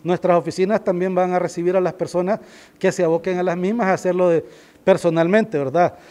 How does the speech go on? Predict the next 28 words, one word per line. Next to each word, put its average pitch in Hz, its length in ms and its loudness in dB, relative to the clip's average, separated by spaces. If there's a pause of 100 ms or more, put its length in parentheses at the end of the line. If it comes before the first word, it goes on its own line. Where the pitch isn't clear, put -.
(140)
Y 247 320 0
decirle 180 420 2
a 190 80 2
todo 196 160 4
el 196 80 4
pueblo 196 280 4
hondureño 208 440 2
que - 80 -2
a 185 80 0
partir 175 340 0
de 180 120 2
hoy, 202 160 4
pues, 202 180 -2
pueden 170 340 0
ingresar 202 580 2 (360)
y 220 140 -2
ver 233 260 6
de 196 240 2
esta 214 220 0
manera 214 340 0
si 185 160 -4
pueden 202 300 2
adquirir 208 400 -2
la 220 100 4
renovación 175 460 0
de 196 80 -2
la 214 100 0
misma 208 340 0